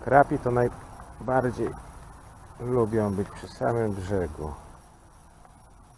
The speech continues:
Niekoniecznie, ale przeważnie.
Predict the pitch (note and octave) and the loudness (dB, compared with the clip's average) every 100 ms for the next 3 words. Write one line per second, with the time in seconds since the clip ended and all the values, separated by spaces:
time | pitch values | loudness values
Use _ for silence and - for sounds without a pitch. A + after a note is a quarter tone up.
0 | - G#2+ G#2+ F#2 G#2+ G#2+ - - D#2 - | -14 -10 -6 -2 0 0 -4 -10 -12 -8
1 | F2 F2 D#2 D#2 - - - - - - | -6 -4 -4 -6 -10 -20 -20 -20 -20 -20
2 | - - - - - - F#2+ F#2+ F2 D2+ | -20 -20 -20 -20 -20 -8 -4 0 0 0
3 | C#2+ D2+ | -6 -12